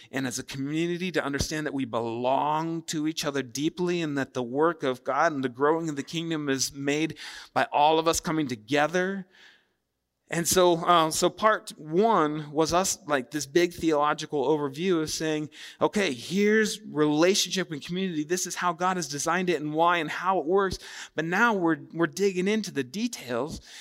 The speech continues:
and we're looking at our first and foremost, most important relationship of them all, the one that must come first for anything else good to follow, our relationship with God. Our relationship with God.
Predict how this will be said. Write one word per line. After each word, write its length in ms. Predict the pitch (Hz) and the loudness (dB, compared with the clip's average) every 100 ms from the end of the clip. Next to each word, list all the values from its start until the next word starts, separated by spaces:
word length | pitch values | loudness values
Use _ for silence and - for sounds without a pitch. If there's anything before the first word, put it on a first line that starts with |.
| - | -4
and 140 | 156 | 2
we're 80 | 165 | 4
looking 360 | 170 185 208 202 | 4 2 0 2
at 100 | 180 | 4
our 120 | 160 | 2
first 520 | - - 196 226 - 147 | -2 2 2 2 -2 -4
and 200 | 143 127 | -6 -6
foremost, 640 | - 180 180 180 175 123 | -6 -2 0 -2 -4 -2
most 240 | 143 135 | -4 -2
important 580 | 131 127 - 202 185 170 | -6 -8 -6 -6 -6 -4
relationship 600 | 139 135 135 135 - 131 - | 0 0 0 -4 -4 -6 -8
of 220 | 110 107 | -10 -8
them 180 | 117 117 | -8 -2
all, 300 | 135 156 135 | 2 2 0
the 80 | |
one 220 | 120 139 135 | -4 -4 -4
that 120 | 113 | -2
must 300 | 139 151 - | -4 -4 -8
come 160 | 147 | -10
first 420 | 139 156 151 147 - - - | -4 0 0 -2 -12 -18 -4
for 200 | 139 120 | -2 0
anything 460 | 147 151 147 135 | -2 -2 -2 0
else 200 | 147 143 | 0 -2
good 280 | 127 151 147 | -2 -4 -2
to 140 | 139 | -6
follow, 440 | 123 147 156 170 170 - - - | -2 0 2 2 -2 -12 -10 2
our 280 | 147 143 - - | 4 4 0 -8
relationship 1120 | 127 131 127 190 208 147 120 - - 120 - - _ | -2 0 4 2 2 -4 -6 -4 -2 -4 -6 -20 _
with 420 | 107 117 117 - - _ _ - | -8 -4 -4 -6 -18 _ _ -6
God. 540 | 135 156 - - - - _ _ _ _ _ _ _ _ _ _ _ - | -2 -2 -6 -18 -20 -20 _ _ _ _ _ _ _ _ _ _ _ -12
Our 120 | 110 | -10
relationship 480 | 101 127 143 131 117 | -8 -8 -8 -10 -10
with 100 | 107 | -8
God. 300 | 127 165 | -6 -6